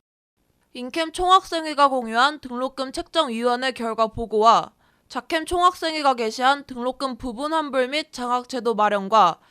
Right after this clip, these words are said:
학사제도 운영에 대한 기획실 면담 보고에 따르면 학교는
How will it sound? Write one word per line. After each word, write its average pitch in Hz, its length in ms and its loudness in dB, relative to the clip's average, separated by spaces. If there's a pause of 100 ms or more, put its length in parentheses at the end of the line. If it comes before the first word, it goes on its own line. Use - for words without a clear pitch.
(200)
학사제도 320 680 -2
운영에 262 320 -4
대한 247 340 2
기획실 240 400 -8
면담 214 440 -4
보고에 240 280 -2
따르면 202 580 -4 (520)
학교는 285 640 -6